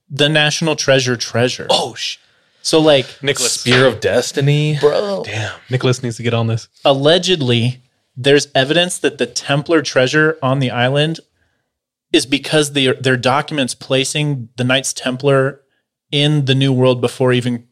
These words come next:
Speaker 1: Christopher Columbus. And that they had commissioned Scottish builders to come with them.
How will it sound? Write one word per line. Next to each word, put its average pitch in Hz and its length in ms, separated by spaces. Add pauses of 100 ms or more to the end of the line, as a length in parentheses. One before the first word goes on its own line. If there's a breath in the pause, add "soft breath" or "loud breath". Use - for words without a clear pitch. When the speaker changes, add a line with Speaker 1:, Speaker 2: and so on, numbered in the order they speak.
Speaker 1:
Christopher - 480
Columbus. - 640 (760 soft breath)
And 143 520 (300 soft breath)
that 127 120
they 143 140
had 147 180
commissioned 143 720
Scottish 127 720
builders 110 800 (380 soft breath)
to - 100
come 131 240
with 120 240
them. - 340